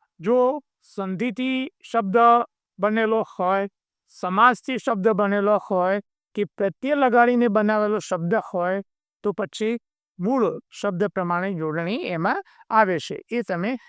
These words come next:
યાદ રાખો. મિત્રો, પી એસ આઈ અને કોન્સ્ટેબલ માટેની એક નવી બેચ અમે બે એક બે હજાર પચીસથી શરૂ કરી રહ્યા છે.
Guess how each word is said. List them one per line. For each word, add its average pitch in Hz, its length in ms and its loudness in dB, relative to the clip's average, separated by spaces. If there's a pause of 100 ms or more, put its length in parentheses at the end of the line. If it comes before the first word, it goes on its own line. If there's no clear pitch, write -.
(140)
યાદ 180 280 -6
રાખો. 143 440 -8 (1600)
મિત્રો, 262 560 0 (300)
પી 208 120 -2
એસ 247 220 2
આઈ 294 160 6
અને 262 200 4
કોન્સ્ટેબલ 240 560 0
માટેની 220 640 0 (380)
એક 214 340 -4
નવી 202 440 0
બેચ 220 300 2 (520)
અમે 220 420 0 (260)
બે 220 500 2
એક 226 140 -4
બે 202 200 0
હજાર 208 300 2
પચીસથી 202 800 -4
શરૂ 185 380 -4
કરી 185 260 -2
રહ્યા 175 240 0
છે. 226 280 -2